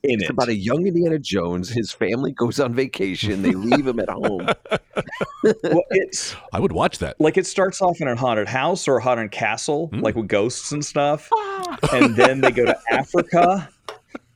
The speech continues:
Speaker 2: and, like, he rides a rhino. So, so it's got the whole Last Crusade tank chase,
Speaker 3: <laughs>
Speaker 2: right?
Speaker 3: Oh, really?
Speaker 2: Except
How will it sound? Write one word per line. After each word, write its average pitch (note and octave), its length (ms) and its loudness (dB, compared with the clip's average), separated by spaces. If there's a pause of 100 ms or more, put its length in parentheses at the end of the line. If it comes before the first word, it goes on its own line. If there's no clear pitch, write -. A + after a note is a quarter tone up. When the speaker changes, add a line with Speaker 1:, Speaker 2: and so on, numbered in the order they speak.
(120)
Speaker 2:
and, B2+ 320 2
like, A#2+ 300 0
he C#3 240 0
rides B2+ 400 2
a A#2 80 4
rhino. D3 640 0 (720)
So, F3+ 300 4 (360)
so F3 300 4
it's E3+ 140 0
got G3+ 300 0
the D#3+ 120 4
whole F#3 480 2
Last D#3+ 340 2
Crusade D3+ 500 0
tank D3+ 440 -4 (120)
chase, G2 560 -2 (340)
Speaker 3:
<laughs> - 260 -16
Speaker 2:
right? A#2 300 2
Speaker 3:
Oh, B2 140 -4
really? B2 300 -2
Speaker 2:
Except - 540 0